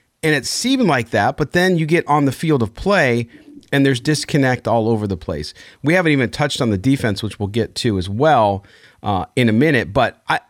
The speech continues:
the, the, the question I have, of course, everybody on Monday morning, "Let's fire Josh McDaniels. Fire Josh McDaniels." Now,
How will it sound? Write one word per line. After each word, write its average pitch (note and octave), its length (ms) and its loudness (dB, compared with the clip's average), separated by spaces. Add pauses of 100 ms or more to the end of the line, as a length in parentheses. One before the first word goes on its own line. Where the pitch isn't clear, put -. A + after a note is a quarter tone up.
(120)
the, D3 300 -6
the, D3 160 0
the C#3+ 180 0
question G#3 440 -2
I F3+ 120 2
have, C#3 220 2
of B2 140 -6
course, F#3+ 400 0
everybody D3 720 2 (500)
on C3 200 2
Monday C#3 300 4
morning, B2 600 2
"Let's B2 260 -2
fire B2 320 2
Josh G#2+ 340 0
McDaniels. E2+ 680 -8
Fire A#2+ 300 -2
Josh G#2 320 -4
McDaniels." D#2+ 580 -12
Now, A2+ 300 0